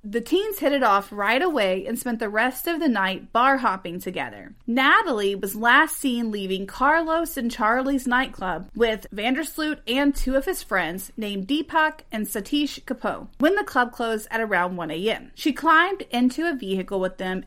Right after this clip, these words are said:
and completely vanished. When police questioned Vandersloot about this, he admitted to leaving with Natalie, but said he took her to a lighthouse, then dropped her off at the Holiday Inn where she was staying.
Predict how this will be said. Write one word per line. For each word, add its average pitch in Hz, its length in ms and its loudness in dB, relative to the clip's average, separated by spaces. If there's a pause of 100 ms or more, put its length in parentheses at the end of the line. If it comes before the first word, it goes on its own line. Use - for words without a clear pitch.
and 247 220 -2
completely 202 800 -4
vanished. - 840 -14
When 294 180 8
police 392 460 -2
questioned 226 560 0
Vandersloot 214 600 -2
about 226 460 2
this, 175 320 -4
he 262 240 -2
admitted 285 460 2
to 359 100 -2
leaving 262 400 0
with 233 220 0
Natalie, 180 500 2
but 190 220 -8
said 330 320 2
he 330 160 0
took 269 300 0
her 254 120 0
to 233 260 -4
a 202 40 -2
lighthouse, 202 920 2
then 262 120 4
dropped 262 380 4
her 359 160 2
off 196 200 2
at 208 120 -4
the 214 60 -4
Holiday 202 480 0
Inn 254 360 4
where 196 80 -4
she 196 180 -8
was 180 140 -8
staying. - 560 -2